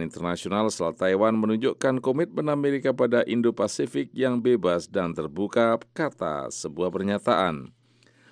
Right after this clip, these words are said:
Departemen Pertahanan akan terus terbang, berlayar, dan beroperasi di mana saja dibolehkan oleh hukum internasional, tambahnya. Beijing memandang kapal yang melayari Selat Taiwan pada dasarnya melanggar kedaulatannya.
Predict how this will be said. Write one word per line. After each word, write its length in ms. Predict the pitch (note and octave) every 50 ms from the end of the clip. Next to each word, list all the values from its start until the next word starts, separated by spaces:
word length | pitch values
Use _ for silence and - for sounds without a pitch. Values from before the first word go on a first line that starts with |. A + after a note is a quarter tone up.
| _ -
Departemen 480 | - E2+ - F2+ D#2+ - F2 F2 E2+ D#2+
Pertahanan 640 | - E2+ D#2+ D#2+ F2 E2 E2 D#2+ F#2+ G#2+ G#2+ G#2+ -
akan 280 | D2+ E2+ - F2+ E2+ E2
terus 320 | D#2 D#2 E2 E2+ D#2+ - -
terbang, 480 | G2 F#2+ F2+ A2+ A2+ A2+ A2 A2+ - - -
berlayar, 560 | E2 F2 F#2+ G#2 A2 A#2+ B2 B2 A#2+ A#2 A2
dan 320 | G#2 A2+ A#2 A#2 A2+ -
beroperasi 560 | E2+ G#2+ A2 A2 G2+ F#2 C3 C#3+ D3 C3+ - C#3+
di 140 | C3+ C3+ C3+
mana 240 | C3 C3 C3 C3+ B2+
saja 400 | C3+ C3 A#2+ F#2+ F#2 E2+ D#2+ D#2
dibolehkan 560 | E2+ D2+ D#2+ E2+ E2+ F#2 F2+ - A#2 A2+ A2+
oleh 320 | - E2 G2 G2 G2 F2+
hukum 400 | F2+ A2+ A#2 - A#2+ A#2 A2+ G#2+
internasional, 960 | G#2 G2 F#2 F#2+ F#2+ F#2 F2+ E2+ - F#2+ F#2 G#2 A2 G#2+ G2 F2 E2 D2+ C#2 B1 A#1+ G#1+ -
tambahnya. 800 | - E2 D#2+ D2+ D2+ F2 F2 E2 F2 F#2 F2 D2+ C2+ G#1+ G1+ - - - _ _ _ _ _ _ _ _ _ _ _ _ _ _ _ _ _ _ _ _ _ _ _ - E2
Beijing 580 | E2 D#2 C2+ B1+ D2+ D#2+ F2+ F#2+ G#2 A2+ A#2
memandang 540 | A2 F2+ E2+ E2+ E2+ E2+ E2 E2 E2 E2 E2
kapal 400 | D#2 - F#2+ F#2+ - G2 G2 F#2+
yang 240 | F#2 F2+ E2 D#2+ D#2+
melayari 400 | D#2+ D#2+ D#2+ D#2+ D#2+ D#2+ D#2+ D#2
Selat 240 | - F2 D#2+ D#2 -
Taiwan 640 | - E2+ D#2+ E2 F2+ G2 G#2+ A2 A2 A2 A2 A2 G#2+
pada 320 | - - D2+ D2+ D#2 D2+
dasarnya 560 | C#2+ D#2 D#2+ D#2+ - G#2 G2+ G2+ G#2 G#2 F#2+
melanggar 560 | F#2 F#2+ G2+ A#2 C3+ C3 B2+ B2+ C3 B2 A#2
kedaulatannya. 960 | - A#2 A2 A#2 A#2 A#2 A#2+ A#2+ A#2 - - B2+ B2 A#2 G2 F2 D#2+ C#2 A#1